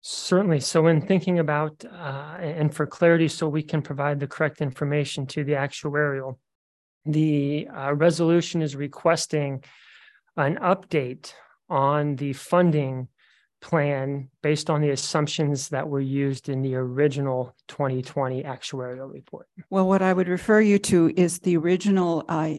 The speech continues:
Speaker 2: um, uh, resolution that I submitted on in March, and I have a printed copy if you want to see a draft copy of that resolution. I think that may give s-,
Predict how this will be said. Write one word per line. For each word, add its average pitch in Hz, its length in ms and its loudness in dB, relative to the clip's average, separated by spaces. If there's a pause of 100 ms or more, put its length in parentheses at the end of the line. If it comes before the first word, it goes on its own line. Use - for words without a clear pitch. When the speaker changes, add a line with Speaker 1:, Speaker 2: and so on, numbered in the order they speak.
(120)
Speaker 2:
um, 151 500 -6 (840)
uh, 143 280 0 (360)
resolution 180 760 6
that 156 120 4
I 156 80 2
submitted 165 560 0
on 165 560 2
in 175 240 0
March, 160 640 -2
and 165 200 4
I 165 60 2
have 170 200 0
a 156 160 -2
printed 214 480 -2
copy 156 300 -2
if 156 100 -8
you 165 80 0
want 160 160 4
to 156 60 -2
see 160 180 -6
a 156 40 -2
draft 151 280 -2
copy - 280 -10
of 160 80 -10
that 131 120 -2
resolution. 156 580 -6 (240)
I 170 60 2
think 160 220 0
that - 120 -2
may 156 140 2
give 156 220 -4
s-, - 120 -16